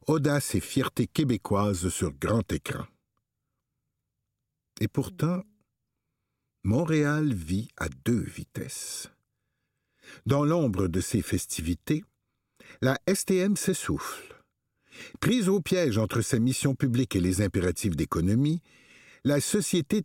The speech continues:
traverse l'une des plus graves crises de son histoire. Le conflit qui oppose la direction à plus de deux mille employés d'entretien révèle un malaise profond. La grève, suspendue,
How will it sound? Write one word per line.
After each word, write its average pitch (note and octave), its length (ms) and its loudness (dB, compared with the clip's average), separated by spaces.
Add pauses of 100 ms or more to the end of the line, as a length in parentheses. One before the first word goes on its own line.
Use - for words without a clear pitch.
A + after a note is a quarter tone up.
traverse C#3 600 0
l'une F#3 380 2
des C3 160 2
plus B2 240 0
graves D3 440 0
crises D3 300 0
de A#2+ 120 0
son A2+ 220 2
histoire. F2 680 -4 (1300)
Le D3 120 2
conflit F#3 560 2 (460)
qui E3 140 2
oppose F#3 360 2
la D3 100 4
direction F3 680 0
à A#2 140 2
plus D3+ 240 0
de G#2+ 120 2
deux F#3 300 2
mille F3 240 4
employés C3 440 2
d'entretien A#2+ 680 0 (400)
révèle C3+ 540 2
un G2 80 2
malaise G2+ 560 2
profond. - 460 -4 (1300)
La E2+ 120 0
grève, G2+ 460 0 (140)
suspendue, A#2+ 880 -2